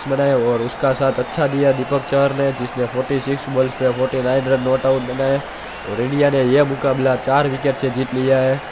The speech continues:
तो दोस्तों, ये वीडियो आपको अच्छी लगी हो तो इस चैनल को सब्सक्राइब और इस वीडियो को लाइक कर देना। और अगर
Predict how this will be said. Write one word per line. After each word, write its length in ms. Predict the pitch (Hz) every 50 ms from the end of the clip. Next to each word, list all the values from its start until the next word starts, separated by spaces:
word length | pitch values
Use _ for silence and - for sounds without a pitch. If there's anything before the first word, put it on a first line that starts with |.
| - - - - -
तो 100 | 113 110
दोस्तों, 320 | 117 120 120 - - 120
ये 160 | 117 123 143 147
वीडियो 260 | 147 147 147 151 147
आपको 220 | 143 143 - 147 135
अच्छी 240 | 131 131 - 143
लगी 200 | 135 143 151 143
हो 100 | 139 139
तो 120 | 131 123 123
इस 200 | 123 139 135 - -
चैनल 240 | 135 131 139 135
को 120 | 127 127 123
सब्सक्राइब 460 | 123 135 123 - - 143 143 139 135
और 120 | 127 120
इस 160 | 131 139 131 139
वीडियो 220 | 135 135 139 135
को 140 | 127 143 131
लाइक 200 | 123 131 131 127 -
कर 100 | - 127 127
देना। 280 | 143 143 143 143 143 147 143 - - - -
और 140 | 113 117 120 120
अगर 340 | 120 123 123 120 127 123